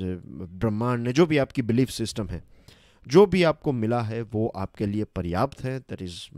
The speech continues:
more than enough। इसका मतलब ये बिल्कुल नहीं है कि हमारे जो गोल्स हैं, अ, जो हमारे, अ, एस्पिरेशंस हैं, जो हमारे एंडेवर्स हैं, तो उनके बारे में, उन,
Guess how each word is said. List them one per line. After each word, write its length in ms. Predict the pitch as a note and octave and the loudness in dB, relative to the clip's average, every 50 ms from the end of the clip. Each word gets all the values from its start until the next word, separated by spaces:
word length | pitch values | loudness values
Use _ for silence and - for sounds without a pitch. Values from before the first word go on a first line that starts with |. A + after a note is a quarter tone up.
| F2 F2+ G2 | -8 -2 2
more 140 | A2 B2+ C3 | 4 4 4
than 280 | B2 D3 C#3+ C#3 C#3 | 4 4 2 2 -2
enough। 200 | C3+ C#3+ D#3 D3+ - - - _ _ _ _ _ _ _ _ _ _ _ _ - | -4 -6 -8 -10 -12 -20 -20 _ _ _ _ _ _ _ _ _ _ _ _ -12
इसका 160 | A2 - E3+ | -4 -4 -2
मतलब 280 | D#3+ D#3+ E3+ F3 C3 B2+ | -2 0 -2 -2 -2 0
ये 100 | C#3 C#3+ | -2 0
बिल्कुल 420 | B2+ B2+ B2+ C3 - D#3 D3+ D3 | 0 -2 -2 0 0 0 0 0
नहीं 220 | C3+ A#2+ C3 C#3 | 0 -2 -2 -2
है 180 | B2+ A#2+ C3 C3+ | -2 -2 -4 -4
कि 160 | - - B2 | -6 -6 -6
हमारे 300 | B2 G2+ G#2 G#2+ A2+ A#2+ | -6 -4 -4 -2 -2 -2
जो 140 | A2 G#2 G#2+ | -2 -4 -6
गोल्स 540 | F#2 F2+ F#2 A2+ A#2+ C#3 D#3 - - - - | -6 0 4 8 8 8 8 6 2 -4 -8
हैं, 140 | F2 E2+ - - - _ _ - _ _ _ _ _ _ _ _ _ _ _ _ _ _ A2 | -8 -10 -12 -16 -20 _ _ -20 _ _ _ _ _ _ _ _ _ _ _ _ _ _ -4
अ, 80 | F#2+ | -2
जो 140 | F#2 F#2+ A2 | 0 0 0
हमारे, 460 | G#2+ A#2+ A#2 A2 A2 G#2+ G#2+ G#2+ G#2+ | 0 0 -2 0 0 0 0 0 -2
अ, 60 | G#2+ - - _ _ - - - - - - - - | -2 -4 -8 _ _ -20 -18 -16 -16 -16 -16 -10 -6
एस्पिरेशंस 800 | - C3 C3+ - - D#3 C#3 C3+ C3 A#2+ - C3+ B2 A2+ G2 A2 | -4 -4 -4 0 2 4 4 4 2 2 0 -4 -6 -4 -4 -4
हैं, 200 | G#2+ A2+ A2+ A2 | -4 -2 -4 -4
जो 120 | G2+ A2+ | -4 -4
हमारे 460 | G#2 G#2 G#2 G#2+ G#2+ A2 G#2+ G#2+ - - | -6 -4 -4 -4 -4 -2 -4 -4 -6 -8
एंडेवर्स 560 | - G#2 A#2 A#2+ C3+ C#3+ C3+ C3 B2+ A#2 G2 G2 | -10 -10 -4 0 0 2 4 4 2 2 2 -2
हैं, 280 | F#2 D#2+ D2+ F#2+ A2 _ - | -6 -6 -8 -12 -18 _ -10
तो 380 | - G2 G2+ G2 G2 G2+ - - _ | -8 -6 -6 -6 -6 -6 -8 -10 _
उनके 300 | B2 B2+ - _ C3+ C3+ | -12 -12 -10 _ -4 -2
बारे 260 | A#2+ A2+ G#2+ A2 A2+ | 0 0 2 2 2
में, 240 | A2 A2+ A2+ A2+ A2+ | 0 0 0 0 -2
उन, 220 | G2 A2 B2+ B2+ | -4 -6 -8 -10